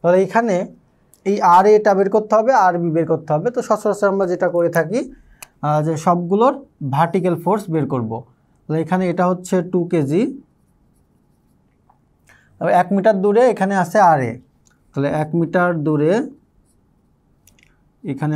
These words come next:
আছে হচ্ছে আরএ। তারপরে এখানে দুই কেজি per meter, তাহলে এখান থেকে এই পর্যন্ত জায়গা, এই টোটাল জায়গাটা হচ্ছে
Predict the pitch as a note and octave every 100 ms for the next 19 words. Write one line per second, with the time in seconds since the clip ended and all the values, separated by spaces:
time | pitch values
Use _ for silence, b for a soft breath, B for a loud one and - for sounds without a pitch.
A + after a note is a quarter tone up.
0 | C#3+ C#3 D#3+ D#3+ D#3 G3 G#3 - C3+ -
1 | C3 C3 C3 E3 B2 C3 _ _ _ _
2 | _ _ - G3 A#3 B3 E3+ F#3+ - _
3 | _ - F3+ A3+ F#3 G3 B3+ C4+ C4 A3
4 | G#3 G#3 F3+ E3 D3+ E3 G3+ G3 G3+ G#3+
5 | A#3 A#3+ G#3+ G#3+ G#3+ G#3 G3+ G3+ F#3 D#3+
6 | D#3+ D#3 G#3+ C4 _ b b F3 F3 G3+
7 | A#3+ B3 G3+ F3+ F#3 F#3+ F#3+ G3